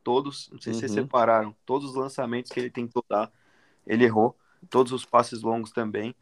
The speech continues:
Speaker 1: Jogou muito mal no
Speaker 2: Sim.
Speaker 1: primeiro. No segundo tempo, eles acabaram se organizando melhor, criaram alguma, algumas chances.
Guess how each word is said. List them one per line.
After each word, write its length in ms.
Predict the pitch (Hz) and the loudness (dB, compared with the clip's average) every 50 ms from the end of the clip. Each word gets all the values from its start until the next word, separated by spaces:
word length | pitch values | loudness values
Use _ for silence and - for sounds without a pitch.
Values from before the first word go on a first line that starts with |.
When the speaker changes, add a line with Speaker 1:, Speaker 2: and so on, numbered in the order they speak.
| _ - - _ _ _ | _ -20 -20 _ _ _
Speaker 1:
Jogou 280 | - 117 117 117 135 135 | -2 -2 0 2 2 2
muito 320 | 131 131 143 160 - 160 | 2 0 0 2 2 2
mal 300 | 131 120 117 117 131 147 147 | 4 6 6 8 6 4 2
no 60 | 135 | -4
Speaker 2:
Sim. 60 | 117 - - 104 | 0 2 4 4
Speaker 1:
primeiro. 180 | 98 95 117 - _ _ _ _ _ _ _ _ _ _ _ | 4 2 0 -4 _ _ _ _ _ _ _ _ _ _ _
No 60 | 127 _ | -14 _
segundo 300 | - 135 139 160 170 160 | -8 -6 -4 -4 -4 -4
tempo, 440 | _ 165 165 156 151 143 139 135 | _ -4 -4 -4 -4 -4 -2 -2
eles 280 | 127 123 131 131 - - | -2 -2 -2 -8 -8 -4
acabaram 400 | 131 131 - 143 135 127 131 139 | -6 0 2 2 2 2 2 -2
se 140 | 139 - - | -2 -6 -12
organizando 460 | 135 127 135 135 135 127 117 131 127 | -12 -8 -8 -8 -8 -6 -10 -10 -10
melhor, 460 | 127 123 120 113 113 117 131 143 139 - | -6 -8 -6 0 2 4 4 4 2 0
criaram 280 | _ - 120 120 120 | _ -6 -4 -2 -2
alguma, 320 | 120 120 117 120 120 117 113 | -2 -6 -10 -18 -18 -18 -10
algumas 400 | - 113 113 113 123 123 120 117 | -10 -10 -10 -10 -12 -12 -12 -12
chances. 560 | - - 117 120 131 143 147 - 156 - - | -8 -4 -2 -2 -2 -2 -4 -10 -16 -18 -20